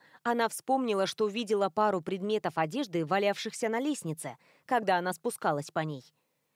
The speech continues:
В памяти всплыли смутные образы прошлой ночи.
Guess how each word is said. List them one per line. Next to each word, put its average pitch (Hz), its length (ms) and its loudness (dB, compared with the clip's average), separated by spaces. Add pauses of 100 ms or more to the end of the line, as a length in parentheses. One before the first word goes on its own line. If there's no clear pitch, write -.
(100)
В - 140 -20
памяти 220 460 2
всплыли 208 480 -4
смутные 208 640 -2
образы 240 500 0
прошлой 180 460 -2
ночи. 202 420 -6